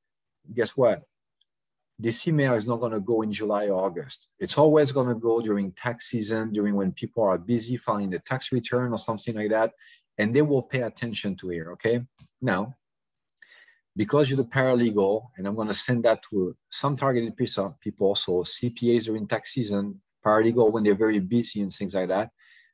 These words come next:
I'm gonna make your life easy. So if you look at this email, Blue Ribbon, Internal Revenue Service. So I'm capturing your eyes with the I R S. So now I'm building your trust. I said, "Okay, they're not here to hack me. There is a problem, but they're not here to hack me."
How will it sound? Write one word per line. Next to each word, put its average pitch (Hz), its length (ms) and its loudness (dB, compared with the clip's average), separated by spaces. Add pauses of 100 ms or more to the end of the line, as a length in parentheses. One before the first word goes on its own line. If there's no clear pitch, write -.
(180)
I'm 127 100 2
gonna 135 220 4
make 135 320 0
your 117 80 0
life 113 320 2
easy. 87 340 -6 (140)
So - 240 2
if 101 160 4
you 113 80 2
look 143 160 4
at 131 100 2
this 113 260 -2
email, 120 540 2 (500)
Blue 131 220 2
Ribbon, 127 400 2
Internal 120 320 -4
Revenue 120 280 0
Service. 98 440 -4
So 104 100 -6
I'm 101 100 -6
capturing 151 520 -2
your 139 200 0
eyes 110 500 0 (400)
with 104 240 -2
the 113 160 0
I 107 200 4
R 92 80 0
S. - 320 -12 (440)
So - 160 -8
now 123 120 2
I'm 127 80 2
building 113 320 0
your 104 80 0
trust. 95 300 -8
I - 20 -14
said, 107 180 -4
"Okay, 90 380 0 (360)
they're 113 160 2
not 107 140 -2
here 113 200 -2
to - 160 -2
hack 107 220 0
me. 82 200 -8 (100)
There 87 120 -4
is 90 80 -6
a 87 80 -6
problem, 123 540 2 (540)
but 104 100 0
they're 107 100 0
not 107 120 0
here 110 140 2
to 110 160 -4
hack 92 200 0
me." 82 180 -12